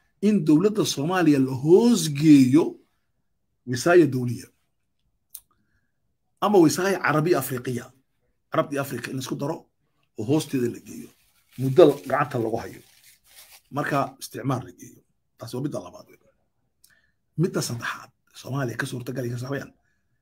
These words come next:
inay Soomaaliya ku noqoto marbac al-xuruub al-ahliya.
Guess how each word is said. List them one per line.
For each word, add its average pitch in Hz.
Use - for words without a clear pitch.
inay 147
Soomaaliya 131
ku -
noqoto 120
marbac 127
al-xuruub 120
al-ahliya. -